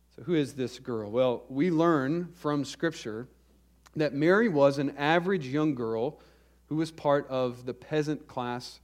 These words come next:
in Israel. Now, you can look over in Luke chapter one and verse twenty-six.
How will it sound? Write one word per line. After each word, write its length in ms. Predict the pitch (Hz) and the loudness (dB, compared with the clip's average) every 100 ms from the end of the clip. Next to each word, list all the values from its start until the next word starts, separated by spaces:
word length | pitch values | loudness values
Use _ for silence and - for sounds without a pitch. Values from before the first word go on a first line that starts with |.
| - | -10
in 120 | 113 | -8
Israel. 340 | 120 110 104 - _ _ _ _ _ _ _ | -6 -8 -14 -16 _ _ _ _ _ _ _
Now, 80 | 110 | -6
you 140 | 127 | -4
can 260 | 143 151 127 | -2 -2 2
look 240 | 160 160 - | 2 2 -2
over 480 | 147 139 113 120 156 | 0 0 -2 -6 -6
in 240 | 110 104 - _ _ _ | -10 -14 -18 _ _ _
Luke 240 | 120 127 | -8 -8
chapter 320 | - 143 123 117 | -6 -6 -6 -8
one 240 | 120 123 | -6 -6
and 100 | 117 | -6
verse 200 | 113 110 | -8 -12
twenty-six. 800 | - 120 107 - 180 180 - | -10 -10 -8 -4 -4 -4 -14